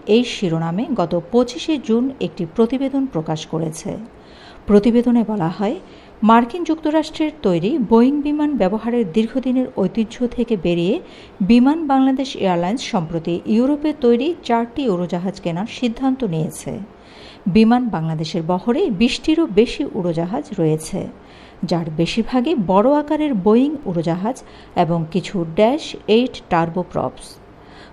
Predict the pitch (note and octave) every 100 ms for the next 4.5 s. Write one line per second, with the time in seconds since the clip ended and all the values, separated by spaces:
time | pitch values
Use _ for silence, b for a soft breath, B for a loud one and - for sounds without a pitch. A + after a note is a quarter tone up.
0 | - E3+ A3+ C4+ D#4 E4 E4 E4 E4 G3+
1 | G3 A#3+ C4 C#4 C#4 - - F#3+ G#3 A3
2 | B3 - - A#3+ C4 C4 G#3 F3+ F#3 -
3 | E3 D#3+ - B3 A#3+ C#4+ C#4 B3+ E3+ D#3
4 | D#3+ - E3+ F3